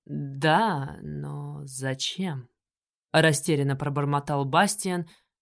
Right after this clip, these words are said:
едва не добавив: «На кой демон мне сдалась рабыня,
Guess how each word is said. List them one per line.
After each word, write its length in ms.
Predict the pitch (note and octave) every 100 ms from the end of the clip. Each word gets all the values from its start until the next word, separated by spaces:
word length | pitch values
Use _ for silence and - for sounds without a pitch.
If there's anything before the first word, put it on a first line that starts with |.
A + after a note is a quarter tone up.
| -
едва 500 | F#3 F#3 F#3 A3 A#3+
не 100 | G#3+
добавив: 680 | G3+ F3+ D3+ B2+ A#2+ _ _ _ _ -
«На 140 | D#3 E3
кой 300 | - A#3+ A#3
демон 480 | D3 E3 E3 C3 C3+
мне 160 | C#3
сдалась 400 | C#3 D3+ D3+ D3
рабыня, 600 | C#3+ D3 D3 B3 G3+ C3+